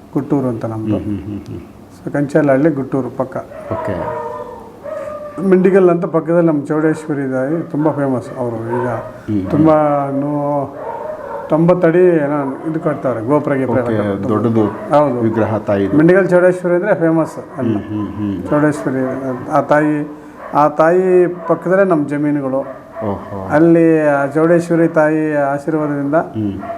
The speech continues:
Speaker 1: ನಾನು ಇಷ್ಟು ಬೆಳೆದಿದ್ದೀನಿ.
Speaker 2: ನೀವು ವ್ಯವಸಾಯ ಮೂಲತಃ?
Speaker 1: ಹಾ, ಮೂಲತಃ ವ್ಯವಸಾಯ.
Speaker 2: ಅಗ್ರಿಕಲ್ಚರ್ ಮಾಡ್ತಾ ಇದ್ದೀರಿ.
Speaker 1: ಆ ಚೌಡೇಶ್ವರಿ ತಾಯಿಗೂ ನಮಗೂ ತುಂಬ ಲಿಂಕ್ ಇದೆ.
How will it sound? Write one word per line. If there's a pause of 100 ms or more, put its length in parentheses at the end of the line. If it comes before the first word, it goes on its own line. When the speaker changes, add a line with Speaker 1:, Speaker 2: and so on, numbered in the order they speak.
(280)
Speaker 1:
ನಾನು
ಇಷ್ಟು
ಬೆಳೆದಿದ್ದೀನಿ. (380)
Speaker 2:
ನೀವು
ವ್ಯವಸಾಯ
ಮೂಲತಃ?
Speaker 1:
ಹಾ,
ಮೂಲತಃ
ವ್ಯವಸಾಯ.
Speaker 2:
ಅಗ್ರಿಕಲ್ಚರ್
ಮಾಡ್ತಾ
ಇದ್ದೀರಿ.
Speaker 1:
ಆ
ಚೌಡೇಶ್ವರಿ
ತಾಯಿಗೂ
ನಮಗೂ
ತುಂಬ
ಲಿಂಕ್
ಇದೆ.